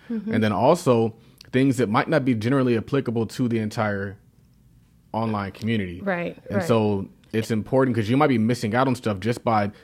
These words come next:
Speaker 2: chasing what somebody else
Speaker 1: What
Speaker 2: is
Speaker 1: somebody
Speaker 2: posting.
Speaker 1: says.
Speaker 2: But then also, you might not even be applying it correctly,
Speaker 1: Mm-hmm.
Speaker 2: because it gets very complicated and detailed. I have the experience and the degrees, and I'm over here just like, "Nah, just do it." I, there, I still learn stuff every day.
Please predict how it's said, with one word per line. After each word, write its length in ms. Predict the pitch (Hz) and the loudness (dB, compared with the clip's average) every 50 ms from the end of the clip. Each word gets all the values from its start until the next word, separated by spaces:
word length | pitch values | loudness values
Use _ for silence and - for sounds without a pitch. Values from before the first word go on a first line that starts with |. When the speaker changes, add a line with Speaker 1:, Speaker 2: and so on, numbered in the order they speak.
| _ _ | _ _
Speaker 2:
chasing 640 | - - 139 120 123 120 - 117 110 107 104 101 95 | -4 0 2 2 2 0 -2 -2 -2 -2 -2 -2 -2
what 140 | 107 101 - | -4 -4 -4
somebody 300 | - 120 107 107 104 107 | -4 -2 -2 0 0 0
else 140 | 107 101 | -2 -2
Speaker 1:
What 60 | 95 98 | -4 -8
Speaker 2:
is 60 | - - | -8 -6
Speaker 1:
somebody 180 | 90 87 123 | 0 2 2
Speaker 2:
posting. 300 | 151 151 - - 117 107 | 2 2 0 -2 -2 -2
Speaker 1:
says. 80 | 101 95 | -2 -4
Speaker 2:
But 100 | 113 107 | -4 -4
then 120 | 117 104 98 | -2 -2 -2
also, 560 | 110 127 170 139 - - 123 117 113 113 - - - - - - _ _ - _ | 0 0 0 -2 0 2 4 4 4 2 0 -6 -20 -20 -20 -20 _ _ -16 _
you 120 | 95 120 | 0 2
might 200 | 135 160 190 196 | 4 6 4 6
not 120 | 190 180 165 | 6 6 6
even 140 | 165 156 139 | 6 4 6
be 140 | 143 143 | 6 6
applying 420 | 139 139 - 160 165 185 196 196 165 | 6 4 2 2 4 4 4 4 2
it 100 | 131 - | 0 -2
correctly, 540 | - - 113 101 98 - 98 87 87 87 87 | 0 0 0 0 0 -2 -6 -8 -8 -10 -12
Speaker 1:
Mm-hmm. 140 | _ - 202 | _ -6 -2
Speaker 2:
because 560 | 196 123 113 135 143 135 131 127 123 120 117 - - - - - _ _ _ - - _ - _ | -2 0 4 6 6 8 8 6 4 2 -4 -8 -20 -20 -20 -20 _ _ _ -20 -20 _ -4 _
it 240 | 131 165 175 151 151 | 6 6 6 6 6
gets 220 | 160 160 143 120 | 4 4 4 4
very 320 | 117 107 131 143 143 135 | 2 4 6 8 8 6
complicated 540 | - 139 139 120 120 120 - 139 123 117 110 | 6 4 2 2 2 0 2 2 2 2 2
and 160 | 113 107 104 | 2 0 2
detailed. 500 | 95 120 123 113 - 127 123 120 120 113 - - | 2 0 0 2 2 2 2 4 2 0 -2 -4
I 180 | - 104 120 123 | -2 0 2 2
have 520 | 110 107 117 120 120 120 110 113 104 - | 2 4 4 4 4 2 0 -4 -6 -6
the 80 | 110 104 | -6 -6
experience 560 | 98 - - - 117 120 117 113 110 104 - | -6 -8 -6 -2 -2 0 0 0 0 -2 -2
and 140 | 107 101 101 | -2 -2 -2
the 60 | 95 | -4
degrees, 520 | 92 92 98 92 95 110 123 135 127 113 | -6 -6 -8 -4 0 2 2 4 4 2
and 100 | 104 98 | 0 0
I'm 60 | 120 | 2
over 180 | 139 123 107 107 | 0 2 2 0
here 100 | 104 107 | 0 0
just 100 | 98 90 | -2 -2
like, 120 | 98 92 92 | -4 -6 -6
"Nah, 240 | 92 98 101 95 90 | -4 -4 -4 -4 -6
just 220 | 98 101 98 92 | -6 -8 -8 -8
do 180 | 98 101 98 98 | -6 -6 -4 -6
it." 100 | 90 69 60 - | -6 -10 -12 -14
I, 180 | - - 90 101 | -10 -6 -6 -6
there, 220 | - 104 120 127 | -2 -2 0 2
I 120 | 107 117 139 | 2 2 2
still 260 | - - - 131 123 | 0 0 -2 0 0
learn 200 | 120 113 107 101 | 0 0 0 -2
stuff 200 | - - 104 104 | 0 -2 0 0
every 280 | 113 - 110 104 107 92 | 0 0 0 -2 -2 -2
day. 320 | 92 98 95 92 - - | -2 -4 -4 -4 -6 -10